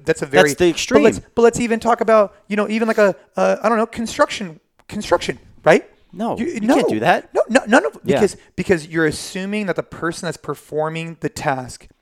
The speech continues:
Speaker 1: has a skill set that's been developed over years with industry knowledge and outs-, you know, actual practical application, of course. But you assume going into these things that, like, th-,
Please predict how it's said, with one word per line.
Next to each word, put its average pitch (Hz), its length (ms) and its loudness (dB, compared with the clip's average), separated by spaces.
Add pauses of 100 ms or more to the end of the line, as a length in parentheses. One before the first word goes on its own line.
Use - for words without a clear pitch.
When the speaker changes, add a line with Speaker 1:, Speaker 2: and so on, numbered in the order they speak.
(260)
Speaker 1:
has 160 220 -2
a 151 80 -2
skill - 480 -4
set 165 200 -8
that's 143 120 -16
been 156 140 -8
developed 143 460 -2
over 127 220 -8
years 151 640 -6 (260)
with 151 300 -6 (500)
industry 196 400 -4
knowledge 175 480 0
and 202 320 -2
outs-, 147 300 0
you 165 80 -10
know, 143 260 -8
actual 147 320 -4
practical - 440 -2
application, 143 500 -6
of - 120 -16
course. 156 400 -4 (600)
But 190 80 2
you 208 140 2
assume 262 400 -4
going 180 160 -4
into 240 180 -2
these 208 220 -6
things 156 200 -10
that, 151 120 -2
like, 147 260 -2 (920)
th-, 170 120 -14